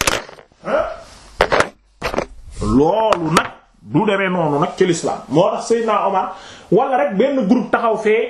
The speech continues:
ne ñun fal nañ kii mu jeex, léegi yéen a xamaa, léegi ñun jeex na, moo loolu merloo. Léegi nag mu ne, fa ghadiba Omar, Seydina Abdurrahman ibn Awf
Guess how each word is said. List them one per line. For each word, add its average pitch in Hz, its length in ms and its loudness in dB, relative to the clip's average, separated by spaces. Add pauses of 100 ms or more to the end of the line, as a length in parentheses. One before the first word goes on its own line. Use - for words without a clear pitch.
(260)
ne 185 120 4
ñun 262 180 0
fal 233 260 0
nañ 220 200 0
kii 247 180 4
mu 214 180 2
jeex, 240 260 2 (320)
léegi 214 360 2
yéen 233 240 2
a 214 180 -2
xamaa, 226 500 0 (280)
léegi 226 340 4
ñun 208 160 0
jeex 214 260 0
na, 208 220 -10
moo 175 300 2
loolu 226 340 2
merloo. 170 380 0 (380)
Léegi 202 280 2
nag 180 140 0
mu 175 140 2
ne, 123 140 -2 (1200)
fa 165 160 -2
ghadiba 233 520 0
Omar, 180 340 -2 (360)
Seydina 226 600 2
Abdurrahman 220 800 0
ibn 214 180 2
Awf 208 380 0